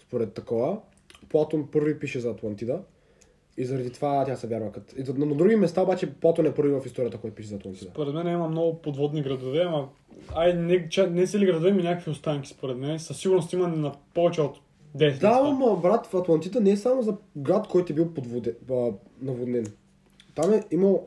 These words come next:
Speaker 1: раса много по-напреднала от нас.
Speaker 2: Така ли?
Speaker 1: Даже Иванга споменавала за тях,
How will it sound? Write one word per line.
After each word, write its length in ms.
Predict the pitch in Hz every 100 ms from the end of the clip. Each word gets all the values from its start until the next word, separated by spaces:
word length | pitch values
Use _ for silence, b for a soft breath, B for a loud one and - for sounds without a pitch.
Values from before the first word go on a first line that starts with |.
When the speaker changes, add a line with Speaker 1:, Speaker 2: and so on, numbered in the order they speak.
| -
Speaker 1:
раса 300 | 139 160 170
много 280 | 160 175 175
по-напреднала 520 | 170 160 147 139 127
от 180 | 110 113
нас. 360 | 127 170 - b b b b
Speaker 2:
Така 240 | - 127 123
ли? 140 | 143
Speaker 1:
Даже 260 | 147 165 214
Иванга 400 | 165 147 196 233
споменавала 500 | - 196 180 175 151
за 120 | 135
тях, 340 | 160 202 -